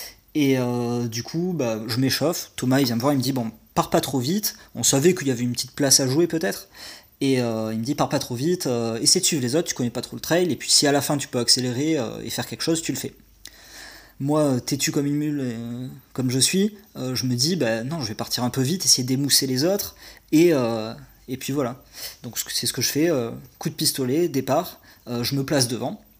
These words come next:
Et puis au bout de deux trois kilomètres, j'étais un petit peu devant, j'étais peut-être, euh, cinquante mètres, euh, devant le, bah, le, le groupe de poursuivants. Et, euh, à un moment, je sais pas pourquoi, je tourne à droite, je descends dans une pente.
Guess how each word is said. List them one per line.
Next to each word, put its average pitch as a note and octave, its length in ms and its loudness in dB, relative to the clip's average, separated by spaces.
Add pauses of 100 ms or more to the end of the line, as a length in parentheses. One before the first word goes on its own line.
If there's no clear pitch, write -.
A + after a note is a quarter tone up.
(320)
Et C3+ 60 -2
puis - 140 0
au D#3 60 8
bout C#3+ 140 0
de C3 200 0
deux B2+ 140 0
trois - 180 0
kilomètres, C3+ 400 0
j'étais B2+ 220 0
un B2+ 100 2
petit - 160 -2
peu C3 140 -2
devant, C3 300 0
j'étais A#2 260 0
peut-être, C3 300 -4
euh, A#2 100 -4 (220)
cinquante C#3+ 440 2
mètres, D3 300 -4 (160)
euh, A#2 160 -4
devant B2 340 -2
le, G#2 460 -4 (220)
bah, A2+ 80 -4
le, A2 200 -6
le A2+ 140 -6
groupe C3 160 -4
de C3+ 80 2
poursuivants. C3 420 -6 (920)
Et, C#3 220 6
euh, B2+ 460 6 (300)
à D3+ 80 10
un D3+ 40 8
moment, D3+ 240 0
je - 80 4
sais D#3+ 60 0
pas C#3+ 80 0
pourquoi, C#3+ 220 -2
je - 80 2
tourne F#3 180 2
à F3 60 4
droite, D3+ 380 4
je A#2+ 120 -2
descends D3 260 4
dans D#3 80 -4
une C3+ 180 -4
pente. C3 300 -8